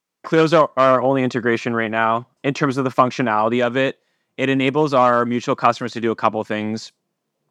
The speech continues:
One, that sort of core workflow that we've mentioned within AltFi,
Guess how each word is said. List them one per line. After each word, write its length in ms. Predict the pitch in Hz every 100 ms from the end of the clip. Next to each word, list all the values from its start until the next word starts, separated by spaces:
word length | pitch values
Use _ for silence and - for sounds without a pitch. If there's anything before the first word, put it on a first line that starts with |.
| _
One, 300 | - 123 131
that 200 | 127 123
sort 140 | 120 151
of 80 | 139
core 180 | 143
workflow 480 | 123 120 - 135 120
that 160 | 113 110
we've 160 | 110 101
mentioned 600 | 107 107 110 104 104 - _ _ _
within 260 | - 123 120
AltFi, 480 | 101 101 - 120